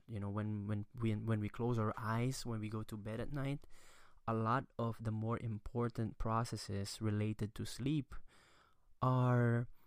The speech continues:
not just about the body recovering and resting, but it also is about the brain. A lot of people also argue that when we go to sleep, it's like an, an emotional first aid where we get to fix not only, and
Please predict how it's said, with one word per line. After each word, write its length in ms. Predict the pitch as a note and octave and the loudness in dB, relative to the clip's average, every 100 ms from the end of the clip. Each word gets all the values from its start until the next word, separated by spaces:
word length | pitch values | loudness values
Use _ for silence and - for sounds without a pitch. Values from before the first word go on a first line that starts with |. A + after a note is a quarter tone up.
| - - - | -20 -20 -2
not 380 | B2+ C3 D#3 B2 | 4 6 4 4
just 200 | B2 - | 2 2
about 380 | A#2 A2 - A2+ | 4 4 4 2
the 100 | G#2+ | 4
body 480 | G#2+ G#2+ G#2 A2 | 6 6 6 4
recovering 680 | G2+ G2 - G#2+ G#2 G#2 G2+ | 4 2 4 4 4 2 0
and 160 | G2+ F#2+ | 0 0
resting, 560 | G#2+ C3+ - G#2+ G2+ G2 | 2 0 -2 0 2 2
but 140 | G2+ | 0
it 120 | G2+ | -2
also 460 | A2 G2+ - G#2 G2+ | -2 -2 0 0 0
is 260 | A2 G#2+ | 2 2
about 320 | G#2 G2+ F2+ A2 | 2 2 0 -2
the 80 | |
brain. 540 | G#2+ G#2+ A#2 A#2 F#2+ G#2+ - - - - - | 6 8 8 4 0 -4 -12 -18 -20 -12 0
A 60 | |
lot 240 | A#2 A#2 B2 | 2 4 4
of 160 | - | 2
people 240 | B2 A#2 A#2+ | 0 0 0
also 360 | A#2 A#2+ B2 A2+ | 2 2 2 0
argue 460 | A2+ C#3+ B2 A2+ A2+ | 4 4 6 6 6
that 180 | G#2+ | 4
when 220 | A#2 A2+ A2 | 2 2 2
we 300 | G#2 G#2 G#2+ | 0 0 0
go 300 | A2+ G#2 G#2+ - | 0 0 -2 -4
to 100 | G#2+ | -6
sleep, 600 | - - D3 F3+ C3+ - - - - - - - - | -4 0 2 2 0 -2 -8 -12 -20 -20 -20 -6 -2
it's 280 | B2 - A#2 | 0 0 2
like 280 | A#2+ A#2+ - - | 2 2 0 -2
an, 220 | A2+ A2 A#2+ | 0 0 2
an 80 | |
emotional 560 | A2 A2+ B2 - A#2 G#2 | 4 4 4 2 2 0
first 340 | - C3 - - | 4 4 4 0
aid 240 | G#2 F#2+ G2+ | -2 -2 -2
where 180 | A#2+ G#2+ | 0 0
we 360 | G#2+ G#2+ G#2 A2 | 2 0 0 0
get 200 | G#2+ A#2+ - | 0 0 -2
to 180 | A#2 G#2 | -2 -2
fix 400 | - B2+ - - | -2 -2 -2 -2
not 160 | A2 - | -2 -2
only, 380 | A#2+ A#2 A2+ A2 | 0 2 2 0
and 200 | A#2 G#2 | -2 -6